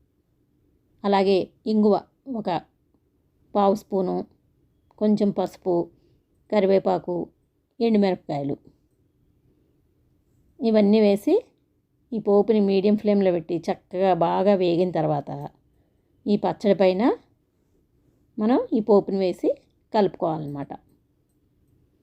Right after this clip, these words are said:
ఎంతో రుచికరంగా ఉండే ఈ ముల్లంగి పచ్చడి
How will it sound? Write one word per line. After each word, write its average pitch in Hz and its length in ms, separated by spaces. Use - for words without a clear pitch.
ఎంతో 202 400
రుచికరంగా 208 600
ఉండే 175 300
ఈ 190 160
ముల్లంగి 208 460
పచ్చడి 170 360